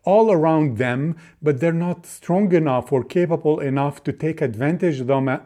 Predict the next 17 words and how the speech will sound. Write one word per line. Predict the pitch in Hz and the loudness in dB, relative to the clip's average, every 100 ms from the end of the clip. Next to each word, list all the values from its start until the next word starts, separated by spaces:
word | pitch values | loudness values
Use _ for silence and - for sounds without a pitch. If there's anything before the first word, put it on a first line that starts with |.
| - | -8
of | 131 117 117 | -6 -6 -4
them | 139 156 | -4 -4
or | 139 123 | -4 -2
notice | 117 120 131 131 127 - | -2 -2 -2 -4 -6 -6
them. | 104 120 107 98 95 _ _ _ | -6 -4 -4 -8 -14 _ _ _
So | - - 123 131 131 - - _ | -12 -4 0 0 -2 -10 -20 _
unleash | 127 127 120 143 156 - | -4 -2 0 -2 -2 0
your | 143 - | 0 0
inner | 131 139 139 | -2 -2 0
Renaissance | 127 127 127 120 120 107 - | 0 0 -2 -4 -6 -8 -6
man, | 117 110 113 127 123 - _ - | -6 -4 -4 -6 -8 -14 _ -10
win | 131 123 127 139 135 | -4 2 2 2 0
the | 120 | 0
new | 120 123 139 120 | 0 0 0 0
opportunities | 113 117 110 - 123 120 117 127 113 | -2 -4 -6 -4 -4 -4 -6 -6 -6
of | 101 | -6
today. | - 110 110 113 127 | -4 -2 -2 -2 -6